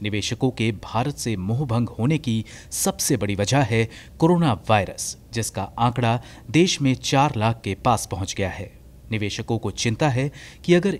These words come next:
इसी तरह मामले बढ़ते रहे तो बहुत जल्द भारत का कमजोर स्वास्थ्य ढांचा चरमरा जाएगा और हालात काबू से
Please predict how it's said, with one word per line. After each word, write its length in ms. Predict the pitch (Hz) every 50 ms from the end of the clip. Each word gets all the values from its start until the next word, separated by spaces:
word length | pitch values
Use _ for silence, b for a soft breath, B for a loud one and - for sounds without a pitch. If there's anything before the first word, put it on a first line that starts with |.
| - -
इसी 200 | 156 - 220 220
तरह 280 | - - 127 98 127 131
मामले 340 | 123 107 101 104 101 101 104
बढ़ते 340 | 82 - 110 107 - - 170
रहे 240 | 151 120 117 131 135 127 B B B B B B
तो 80 | - 143 110 -
बहुत 340 | - 139 - 196 175 113 -
जल्द 300 | - 117 90 69 - - - - - -
भारत 320 | - 143 160 180 180 180
का 100 | - 123
कमजोर 460 | 113 - 110 101 101 - 120 117 113
स्वास्थ्य 440 | - - - 104 104 98 - - 107
ढांचा 480 | 92 - - 135 135 - 120 104 104 107 B B B B B B -
चरमरा 440 | - 139 120 110 117 123 143 160
जाएगा 420 | 156 127 139 139 135 127 131 139 147 - - -
और 140 | - 117 117 117
हालात 500 | - - - 123 139 143 110 90 - - B B B B B B
काबू 260 | 139 139 139 156 165
से 240 | - - 120 95